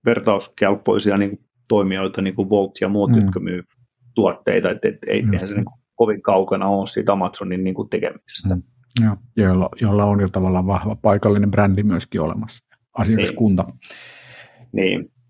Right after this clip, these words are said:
Speaker 2: Kyllä.
Speaker 1: Mutta, mut totta kai ei, ei saa jäädä, niin kuin, ei saa jäädä laakereille lepäämään ja luulee, että, niin kuin, että, että ulkomailta ei voisi tulla, niin kuin,
Speaker 2: Mm.
Speaker 1: ihmisiä nappaamaan markkinaosuuksia.
Speaker 2: Kyllä.
Speaker 1: Että mun mielestä sekin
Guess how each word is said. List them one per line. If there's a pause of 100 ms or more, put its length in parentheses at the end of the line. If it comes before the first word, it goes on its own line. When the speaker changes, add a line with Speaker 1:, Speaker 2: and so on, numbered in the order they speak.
(220)
Speaker 2:
Kyllä.
Speaker 1:
Mutta, (160)
mut
totta
kai
ei, (100)
ei
saa
jäädä,
niin
kuin, (340)
ei
saa
jäädä
laakereille
lepäämään
ja
luulee,
että,
niin
kuin,
että, (340)
että (160)
ulkomailta
ei
voisi
tulla,
niin
kuin,
Speaker 2:
Mm.
Speaker 1:
ihmisiä (560)
nappaamaan
markkinaosuuksia.
Speaker 2:
Kyllä.
Speaker 1:
Että
mun
mielestä
sekin